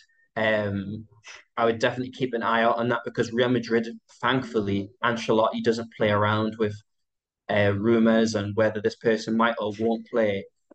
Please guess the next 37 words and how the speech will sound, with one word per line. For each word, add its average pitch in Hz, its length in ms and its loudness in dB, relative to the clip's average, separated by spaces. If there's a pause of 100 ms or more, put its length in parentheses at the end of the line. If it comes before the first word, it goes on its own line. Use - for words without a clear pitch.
(480)
He 127 180 0
releases 120 540 0
his 113 120 -6
Champions 113 500 -2
League 113 200 0
squad, 104 400 0
like, 104 220 -2
midday 113 800 -2 (220)
on 107 120 -2
a 104 60 0
Tuesday, 113 760 2
um, 110 360 -2
during 120 180 2
his 113 120 -2
press 113 260 -4
conference, 113 500 0
actually. 123 460 -2 (300)
So 120 140 0
we'll 127 260 6
know 123 160 8
on 123 80 4
his 117 100 0
press - 240 0
conference 117 500 -2
who 113 360 4
the 107 520 2 (140)
squad 113 460 0
is 113 240 0
and 123 80 -4
we'll 110 100 0
know 113 140 2
if 113 100 -6
Bellingham's 110 400 -4
there. 135 320 0 (260)
But 131 100 4
even 151 260 4
then, 113 440 0